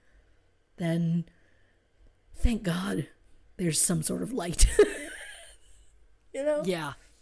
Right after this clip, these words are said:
Speaker 1: You know?
Speaker 2: Absolutely.
Speaker 1: I
Speaker 2: Listen, I mean, again, this podcast has brought other people joy. It's
Speaker 1: Yeah.
Speaker 2: brought us joy. And I think
Speaker 1: Yeah.
Speaker 2: the great news is that we're also hearing that it's, it's doing in, you know, a few episodes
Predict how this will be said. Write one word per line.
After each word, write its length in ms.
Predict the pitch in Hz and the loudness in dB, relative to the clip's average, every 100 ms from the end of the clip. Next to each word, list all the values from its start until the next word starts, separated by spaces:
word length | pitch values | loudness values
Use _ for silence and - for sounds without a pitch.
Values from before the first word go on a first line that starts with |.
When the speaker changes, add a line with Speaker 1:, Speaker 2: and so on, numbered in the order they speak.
| - | -14
Speaker 1:
You 100 | - | -10
know? 100 | 101 123 | -6 -2
Speaker 2:
Absolutely. 720 | 165 156 160 147 143 120 117 - | -2 -4 -6 -6 -10 -14 -14 -10
Speaker 1:
I 100 | 202 - - | -10 -12 -6
Speaker 2:
Listen, 280 | 403 - 240 | -2 2 0
I 60 | 226 | 0
mean, 120 | 269 | 2
again, 240 | 269 330 | 2 2
this 140 | 247 - | 0 0
podcast 480 | 269 254 247 233 | 2 2 2 0
has 100 | 226 | 0
brought 220 | 190 165 165 | -2 -2 0
other 160 | 240 | -2
people 260 | 240 233 233 | -2 -4 -4
joy. 280 | 208 226 220 | -2 0 0
It's 100 | 147 | 0
Speaker 1:
Yeah. 60 | |
Speaker 2:
brought 180 | 147 156 | -2 -2
us 280 | - 190 208 | -2 -2 -2
joy. 300 | - 220 220 | -2 0 0
And 140 | 196 208 | 0 -2
I 60 | |
think 140 | 202 196 | -4 -6
Speaker 1:
Yeah. 60 | |
Speaker 2:
the 60 | 175 | -8
great 300 | 151 208 240 | -4 0 0
news 240 | 202 202 185 | 0 -4 -2
is 180 | 180 175 | -4 -4
that 80 | |
we're 160 | 160 170 | -2 0
also 280 | 196 - 233 | 0 0 -2
hearing 340 | 220 214 220 | 0 0 -2
that 100 | 202 | -2
it's, 160 | 165 - | -4 -6
it's 180 | 190 165 | -8 -6
doing 420 | 190 202 190 185 | -6 -4 -4 -6
in, 380 | 190 185 185 175 | -6 -6 -6 -10
you 100 | 185 | -8
know, 120 | 170 | -8
a 60 | 170 | -8
few 200 | - 214 | -2 -2
episodes 580 | 196 190 196 185 175 | 0 -2 -2 -2 -4